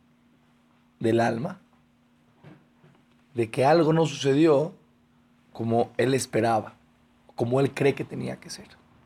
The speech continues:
Esta cualidad realmente, dicen los Rishonim, que es una cualidad que tiene que ver con la tontez. ¿Por qué?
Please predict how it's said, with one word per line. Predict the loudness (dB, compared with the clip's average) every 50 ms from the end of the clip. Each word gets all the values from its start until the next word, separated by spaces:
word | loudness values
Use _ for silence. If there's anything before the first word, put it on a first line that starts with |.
| -20 _ _ _ _ _ _ _ -20 _ _ _ _ _ _ _ _ _ _ _ _ _ -20 -20 -20 -20 -20 -20 -20 -20 _ _ _ -2
Esta | -2 -2 0 0 -2 2
cualidad | 2 2 4 4 4 4
realmente, | 4 4 4 2 2 2 0 0 0 0 -2 -2 -4 -4 -8 _ _ _ _ _ _ _ _ _ _ _ -4
dicen | -4 -4 -4 -4 -4 -4 -2
los | -2 -2 -2 -4 -6 -8 -8 -10 -14 _ _ _ _ _ _ _ -16
Rishonim, | -12 -10 -10 -6 -6 -6 -4 -4 -4 -4 -6 -8 -6 -6 -8 -8 -8 _ _ _ _ _ _ _ _
que | -14 -12
es | -6
una | -2 -2 -2 0
cualidad | 0 0 0 2 2 2 4 2 2 0 -2 -8 _ _ _ _ _ _ _ _ _ _ -10
que | -6 -4 -4 -4
tiene | -6 -8 -8 -6 -6 -6 -6
que | -2 -2
ver | 0 0 0 -2
con | -4 -8 -6
la | -6
tontez. | -8 -10 -8 -8 -6 -4 -4 -6 -6 -8 -16 -20 -20 _ _ _ _ _ _ _ _ _ _ _ _ _ _ _ _ _ _ _ _ _ _ _ _ _ _ _ _ -2
¿Por | 0 0 0 0
qué? | -2 -10 -12 -12